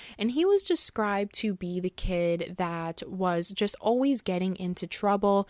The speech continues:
He was definitely like Gary in a lot of aspects. He really enjoyed the thrill of things. He would do things mostly for the thrill.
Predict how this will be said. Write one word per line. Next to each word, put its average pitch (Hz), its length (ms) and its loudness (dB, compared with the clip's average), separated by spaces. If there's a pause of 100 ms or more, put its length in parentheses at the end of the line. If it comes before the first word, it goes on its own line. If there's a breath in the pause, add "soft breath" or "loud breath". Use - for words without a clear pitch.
(180 loud breath)
He 277 220 2
was 277 180 0
definitely 240 640 0
like 180 320 -4
Gary 175 380 0
in 185 200 -4
a 170 60 -4
lot 170 260 -4
of 175 180 -10
aspects. 190 600 0 (260 loud breath)
He 220 280 0
really 202 500 4
enjoyed 175 720 2
the 180 200 0
thrill 175 760 2
of 208 140 0
things. 220 560 0
He 196 320 -2
would 185 360 0
do 185 260 -2
things 185 380 -2
mostly 175 460 -2
for 170 260 -2
the 170 120 -6
thrill. 240 480 -2